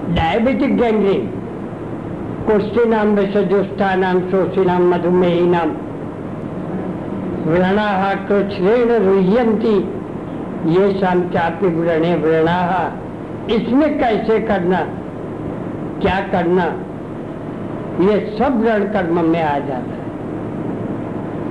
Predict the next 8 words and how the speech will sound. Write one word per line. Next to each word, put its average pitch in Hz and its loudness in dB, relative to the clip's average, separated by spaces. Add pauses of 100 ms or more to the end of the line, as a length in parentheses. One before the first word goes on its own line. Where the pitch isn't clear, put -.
(160)
मैं 190 4 (500)
मेजर 240 2 (120)
सर्जरी 214 2
की 233 -2
बात 202 0
ही 208 4
नहीं 190 4
करता। 165 -4